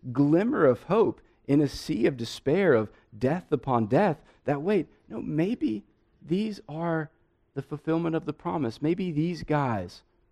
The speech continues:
will help stop it. But notice,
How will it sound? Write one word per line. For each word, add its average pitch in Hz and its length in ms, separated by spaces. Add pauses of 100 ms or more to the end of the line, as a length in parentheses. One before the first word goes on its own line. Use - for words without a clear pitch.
(500)
will 120 80
help 135 220
stop 151 400
it. - 120 (2500)
But 156 140
notice, 208 420